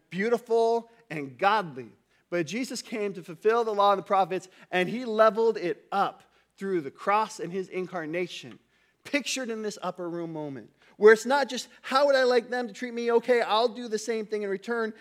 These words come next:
Instead, it's, "How has Jesus treated me?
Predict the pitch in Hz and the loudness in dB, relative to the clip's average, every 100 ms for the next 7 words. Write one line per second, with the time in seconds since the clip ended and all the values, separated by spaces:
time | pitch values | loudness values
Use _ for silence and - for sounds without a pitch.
0 | - 208 202 - 254 262 233 214 - - | -4 -2 -2 2 4 6 4 2 -4 -20
1 | _ - 233 294 320 294 196 143 127 196 | _ -6 2 4 4 0 -6 -6 -10 -6
2 | 277 220 202 - - _ - - 233 196 | -4 -2 -4 -6 -20 _ -12 -8 -4 -2
3 | 143 127 131 202 226 120 | -2 -8 -10 -8 -8 -10